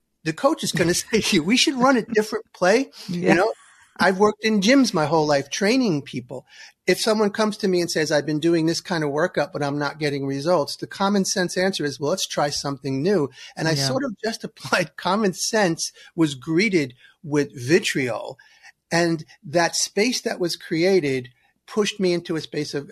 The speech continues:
Speaker 1: asking more questions, becoming sort of a free agent then at that point, 'cause I wasn't part of any group or ideology. But I'm so grateful. In a way, the people that, some people that were awfully mean to me for asking questions did me a huge favor,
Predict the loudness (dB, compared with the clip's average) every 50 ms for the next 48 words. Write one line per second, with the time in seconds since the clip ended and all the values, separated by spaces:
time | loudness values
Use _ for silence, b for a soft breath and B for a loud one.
0 | _ _ -4 -2 -2 -2 -2 -4 -8 -6 -6 -4 -4 -2 0 2 2 2 0 -2
1 | -6 -6 -6 -6 -10 -12 -10 -10 -10 -10 -10 -12 b b b b -12 -12 -6 -2
2 | 0 0 0 0 -2 -4 -4 -2 -2 0 0 -2 -6 -8 -10 -10 -10 -10 -6 -4
3 | -2 2 2 2 2 2 -2 -6 -2 -2 -2 -2 -2 -2 -2 -2 -2 -2 -4 -6
4 | -6 -6 -4 -4 -2 -2 0 0 -2 -2 -2 -8 -8 -4 -2 -2 -2 0 -2 -2
5 | -2 -2 -4 -6 -6 -6 -2 -2 -2 -2 -4 -6 -2 -2 -2 -2 -2 -2 0 0
6 | 2 0 0 0 -2 -6 -6 -6 B B B B B B B B B B _ -4
7 | 0 2 2 2 2 0 0 -2 0 2 2 2 2 0 0 0 0 0 0 0
8 | -2 -6 -6 -6 -6 -6 B B B B B 0 0 2 4 4 4 4 2 0
9 | -4 0 -4 -4 -2 0 0 2 2 2 2 0 0 -8 B B B -2 0 0
10 | 0 0 -2 -2 -2 0 0 0 0 0 -4 -4 -4 _ _ -2 2 2 2 2
11 | 2 -2 -6 -4 -2 -2 -2 0 0 0 0 0 0 -2 -2 -4 -6 -8 -14 _
12 | -2 -2 0 0 0 -2 -4 -6 -8 -10 -6 -4 -4 -4 -4 -6 -10 -10 -8 -6
13 | -6 -6 -6 -6 -8 -8 -8 -6 -4 -6 -6 -4 -4 -4 -4 -4 -4 -2 -2 -4
14 | -4 -4 -8 -10 -4 -2 -2 -2 -2 -2 -4 -6 -6